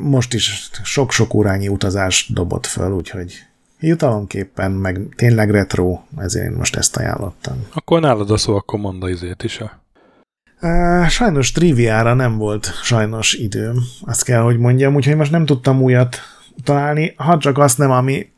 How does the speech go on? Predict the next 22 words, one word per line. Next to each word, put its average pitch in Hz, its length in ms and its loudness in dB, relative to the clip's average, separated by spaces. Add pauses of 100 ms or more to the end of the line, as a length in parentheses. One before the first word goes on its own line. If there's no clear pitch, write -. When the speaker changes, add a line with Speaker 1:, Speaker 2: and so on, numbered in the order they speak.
(120)
Speaker 1:
nem 151 140 0
számít 131 360 0
triviának, 127 600 4
hanem 127 260 0
inkább 120 340 0
egy 123 160 0
ilyen 127 180 -2
anekdotának 113 760 0
és 110 120 -4
kevés 113 340 -2
szöveg, 127 340 2
hogy 127 180 2 (880)
láttam 123 420 0
az 117 140 -2
első 113 340 0
videójátékot 101 840 -2
Japánban, 101 480 0
ami 101 140 0
félmillió 90 680 0
jennél 92 440 -2
drágább 85 580 -4
volt. 104 400 0